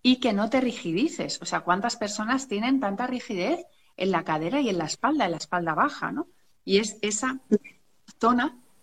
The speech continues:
donde se queda el control, ¿no? Donde intentamos controlar, controlarnos nosotros o controlar al otro, y ahí es donde, donde hay ese choque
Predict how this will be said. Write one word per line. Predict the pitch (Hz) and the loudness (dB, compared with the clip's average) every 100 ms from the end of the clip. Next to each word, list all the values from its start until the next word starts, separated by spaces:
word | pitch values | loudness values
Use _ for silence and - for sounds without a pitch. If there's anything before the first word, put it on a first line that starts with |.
| - | -6
donde | 202 202 190 | 0 2 4
se | 190 | 2
queda | 185 185 233 - | 2 4 4 2
el | 202 175 | -2 0
control, | 175 156 160 214 226 302 233 | 0 -2 -2 0 0 0 0
¿no? | 226 | 0
Donde | 294 190 175 | 0 -2 -2
intentamos | 170 165 165 185 226 247 | -4 -4 -2 0 0 -4
controlar, | - 185 175 165 214 339 - - _ | -4 -4 -2 0 0 0 -10 -20 _
controlarnos | - 190 190 175 185 196 214 185 | -2 0 0 4 4 4 -2 -4
nosotros | 180 233 254 156 - - _ _ _ _ _ | -4 -2 -4 -4 -10 -16 _ _ _ _ _
o | 220 214 | 2 4
controlar | 165 165 160 151 156 190 | 2 0 0 2 2 4
al | 196 | 4
otro, | 214 277 - 330 - _ _ _ _ _ _ _ _ - | 4 2 0 -4 -6 _ _ _ _ _ _ _ _ 2
y | 208 | 4
ahí | 180 175 196 269 339 - | 6 6 4 4 -2 -2
es | 208 196 | 0 2
donde, | 208 233 240 196 170 - 175 | 2 0 0 0 -2 -4 -8
donde | 180 175 160 | -6 -4 0
hay | 175 240 | 0 4
ese | 247 180 165 | 6 4 4
choque | - 339 - - | 2 0 0 -10